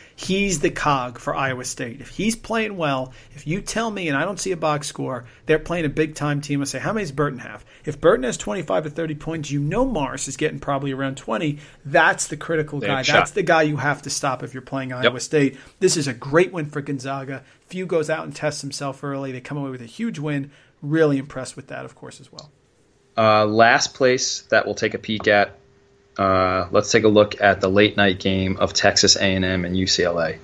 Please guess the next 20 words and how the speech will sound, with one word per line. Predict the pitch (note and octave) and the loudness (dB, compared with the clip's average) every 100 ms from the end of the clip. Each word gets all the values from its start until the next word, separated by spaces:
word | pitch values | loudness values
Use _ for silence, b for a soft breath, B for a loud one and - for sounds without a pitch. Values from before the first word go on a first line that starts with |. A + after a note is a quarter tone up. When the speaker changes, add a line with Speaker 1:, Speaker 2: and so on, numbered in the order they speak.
| B B B B | B B B B
Speaker 2:
I | G#2 | 2
have | G2+ | 4
a | |
couple | F#2+ A2+ - | 4 4 6
of | A#2+ | 6
takeaways | - A2+ G#2 G#2+ G2+ | 6 2 6 4 4
from | G2 | 2
this | F#2+ | -2
game, | - F#2+ F#2+ | -2 -2 -2
a | |
couple | F2+ F#2+ F#2+ | 2 2 4
of | F#2+ | 2
observations, | F#2+ - F#2+ G#2+ G2+ G2+ F#2+ - - _ _ - | 2 0 4 4 4 0 -2 -4 -10 _ _ -4
um, | G2 F#2 F2 D#2+ - - - - | 0 0 -2 -6 -14 -20 -4 8
all | G#2+ A#2 | 10 10
of | A2 | 10
them | A2 G#2+ G#2 | 8 6 4
interesting. | - A#2 A2+ G#2 - G#2+ G2 F#2+ - _ b b b - | 4 2 4 2 4 4 4 0 -6 _ b b b 2
Uh, | F#2+ F#2 F#2 | 4 4 4
all | G#2 A2 | 8 8